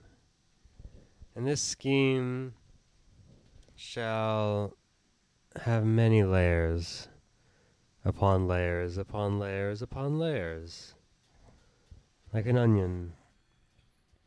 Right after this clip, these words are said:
for no attempt at really making a difference, like a positive difference, on the greater planet can be so easy,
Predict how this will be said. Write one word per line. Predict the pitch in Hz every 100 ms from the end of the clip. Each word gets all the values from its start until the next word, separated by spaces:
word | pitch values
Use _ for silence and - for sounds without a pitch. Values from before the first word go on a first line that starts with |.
| _ _ _
for | - 104
no | 110 113 113 110 107 98 90 87 - _ _ _ _ _ _ _ _ _ -
attempt | 107 - 110 104 92 -
at | 90 85 -
really | 101 95 92 87 85 - _ _ _ _ -
making | 104 95 95
a | 90
difference, | - 95 - 90 87 85 - - - -
like | -
a |
positive | - - 107 92 92 87
difference, | - 87 82 85 80 82 - - - _ _ _ _ _ _
on | 92
the | 95
greater | 90 95 90
planet | 87 - 87 85 85 _ _ _ _ _ _ _ _ _ _ _ _ _ _ _
can | - 101
be | 95
so | - 110 104 98
easy, | 87 92 90 90 87 85 85